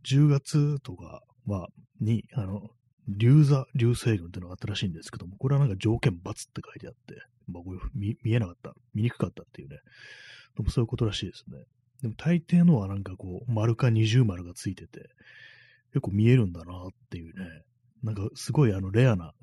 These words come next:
行事のように思えてしまってたんですけども、全然そうでもないですね、やっぱりね。通になん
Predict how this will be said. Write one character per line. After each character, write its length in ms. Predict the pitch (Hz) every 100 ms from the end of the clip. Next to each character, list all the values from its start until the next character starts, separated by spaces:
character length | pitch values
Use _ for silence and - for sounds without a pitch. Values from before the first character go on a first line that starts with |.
| 113
行 180 | 101 107
事 120 | 110
の 80 | 104
よ 60 |
う 20 |
に 80 | 90
思 160 | 92 104
え 20 |
て 60 | -
し 140 | -
ま 80 | 98
っ 20 |
て 80 | -
た 100 | 95
ん 40 |
で 100 | 78
す 100 | -
け 60 | 82
ど 100 | 80
も、 200 | 78 - -
全 100 | 117
然 100 | 135
そ 120 | 156
う 20 |
で 80 | 101
も 80 | 90
な 80 |
い 40 | 95
で 60 |
す 140 | 85 90
ね、 60 |
や 60 | 85
っ 40 | -
ぱ 120 | 90
り 100 | 82
ね。 80 | 82 - _ _ _ -
通 180 | -
に 160 | 143 117
な 80 |
ん 20 | -